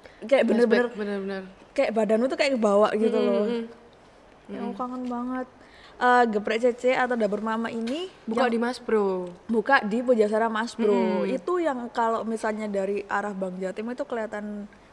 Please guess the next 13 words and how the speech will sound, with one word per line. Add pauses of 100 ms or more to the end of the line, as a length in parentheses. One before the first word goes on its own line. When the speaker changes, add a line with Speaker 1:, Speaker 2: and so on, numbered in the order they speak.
(400)
Speaker 1:
itu, (140)
apa,
tulisan
kedai
kopi
Kulo
itu,
Speaker 2:
Hmm.
Speaker 1:
nah
itu
masuk
situ. (160)
Speaker 2:
Hmm.